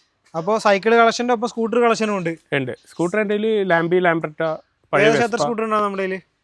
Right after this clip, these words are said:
Speaker 2: മൊത്തം ടൂ വീലർ എൻ്റെ കയ്യിൽ ഒരു മുപ്പത്താറ് ടൂ വീലർ
Speaker 1: മുപ്പത്താറ്
Speaker 2: ആണ്.
Speaker 1: ടൂ വീലർ ഉണ്ട്.
Speaker 2: ടൂ
Speaker 1: അതിൽ
Speaker 2: വീലർ ആണ്.
Speaker 1: കൂടുതലും സ്കൂട്ടർ ആണല്ലേ?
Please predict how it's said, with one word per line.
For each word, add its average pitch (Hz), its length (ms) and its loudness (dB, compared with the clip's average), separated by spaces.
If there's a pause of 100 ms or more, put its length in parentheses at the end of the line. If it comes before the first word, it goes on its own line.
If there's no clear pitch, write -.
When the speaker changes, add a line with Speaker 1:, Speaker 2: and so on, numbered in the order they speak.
(120)
Speaker 2:
മൊത്തം 180 360 -4
ടൂ 175 200 2
വീലർ 202 240 -4
എൻ്റെ 202 160 -8
കയ്യിൽ 196 160 -6
ഒരു 190 80 -6
മുപ്പത്താറ് 156 440 -4
ടൂ - 460 -6
വീലർ 127 60 0
Speaker 1:
മുപ്പത്താറ് 123 300 0
Speaker 2:
ആണ്. 208 180 -10
Speaker 1:
ടൂ 180 120 -4
വീലർ 180 220 -4
ഉണ്ട്. 160 140 -8
Speaker 2:
ടൂ 151 80 -2
Speaker 1:
അതിൽ 131 100 2
Speaker 2:
വീലർ 120 160 -2
ആണ്. 117 80 -2
Speaker 1:
കൂടുതലും 214 580 -4
സ്കൂട്ടർ 190 320 -4
ആണല്ലേ? 156 300 -6